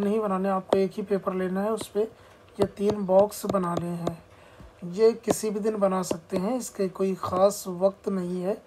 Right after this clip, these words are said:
किसी भी वक्त, किसी भी दिन बना सकते हैं। देखें, इसमें चाल है, ये ज़रूर आप देखें। देखिए, सबसे पहले आपको ये लिखना है नाइन वन,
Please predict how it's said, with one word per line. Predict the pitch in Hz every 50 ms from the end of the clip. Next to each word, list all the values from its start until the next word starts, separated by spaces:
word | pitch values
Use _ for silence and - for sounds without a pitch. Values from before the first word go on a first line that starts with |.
| - - - - - - - - -
किसी | - 214 - - 226 214
भी | 185 196 196
वक्त, | 196 214 214 - - 202
किसी | - - 175 - - 196
भी | 180 180 185
दिन | 175 220 226 240 214
बना | 175 175 165 165 165
सकते | 165 - 170 - - - 175
हैं। | 165 170 196 165 - - - - - - - - - - - - - - - - - - - - - - - - - - - - - - - - - -
देखें, | 202 202 214 233 233
इसमें | 220 208 - 214 220 220 208 - -
चाल | - 208 180 180 190 202 190
है, | 175 180 196 208 214 196 180 202
ये | 196 185
ज़रूर | 175 185 180 196 190
आप | 196 190 175
देखें। | 180 196 190 165 - 208 - - - - - - - - - - - - - -
देखिए, | 208 190 208 208
सबसे | - - 220 202 214 214
पहले | 202 214 208
आपको | 202 196 - - 208
ये | 190 196
लिखना | 185 180 175 180 175 180
है | 180 180
नाइन | 180 185 185 196 208 214 220 220 214 196 190
वन, | 190 190